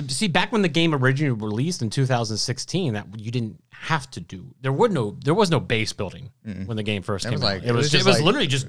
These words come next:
Speaker 1: get to the
Speaker 2: explore.
Speaker 1: center of the
Speaker 2: Yeah.
Speaker 1: galaxy. Like,
Speaker 2: Also, the
Speaker 1: that's
Speaker 2: fact
Speaker 1: it.
Speaker 2: that they made it so much easier to play with your friends made that game a lot more fun, too.
Speaker 1: It did.
Speaker 2: Yeah.
Speaker 1: Yeah, that, that, th-, that is an example of a botched launch that completely turned itself around
Speaker 2: Yeah.
Speaker 1: and more than made up, and more than made up for it.
Speaker 2: Anthem,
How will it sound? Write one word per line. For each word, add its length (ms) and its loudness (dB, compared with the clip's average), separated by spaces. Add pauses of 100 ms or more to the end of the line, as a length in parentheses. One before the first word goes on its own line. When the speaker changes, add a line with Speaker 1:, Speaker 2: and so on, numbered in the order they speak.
(160)
Speaker 1:
get 140 2
to 120 4
the 100 8
Speaker 2:
explore. 140 4
Speaker 1:
center 240 6
of 140 0
the 60 2
Speaker 2:
Yeah. 120 4
Speaker 1:
galaxy. 300 2
Like, 60 -14 (400)
Speaker 2:
Also, 180 4
the 60 6
Speaker 1:
that's 120 4
Speaker 2:
fact 200 6
Speaker 1:
it. 20 -10
Speaker 2:
that 100 -6
they 120 0
made 180 0
it 100 -4
so 160 -2
much 220 -6
easier 240 -4
to 60 -8
play 160 -6
with 120 -8
your 60 -12
friends 420 -8
made 140 -12
that 120 -10
game 140 -12
a 80 -16
lot 140 -16
more 100 -20
fun, 180 -20 (100)
too. 80 -2
Speaker 1:
It 80 0
did. 260 4 (100)
Speaker 2:
Yeah. 120 -16 (220)
Speaker 1:
Yeah, 160 -2
that, 200 2
that, 280 4
th-, 160 2
that 220 6
is 140 0
an 80 4
example 580 0
of 320 4
a 380 2
botched 500 -2
launch 400 0 (580)
that 360 0
completely 440 -2
turned 280 2
itself 400 0
around 360 -4
Speaker 2:
Yeah. 80 -10
Speaker 1:
and 140 -10
more 260 -2
than 120 -4
made 180 -6
up, 140 -10
and 120 -2
more 200 6
than 100 4
made 160 6
up 140 -2
for 140 -14
it. 120 -20
Speaker 2:
Anthem, 400 -6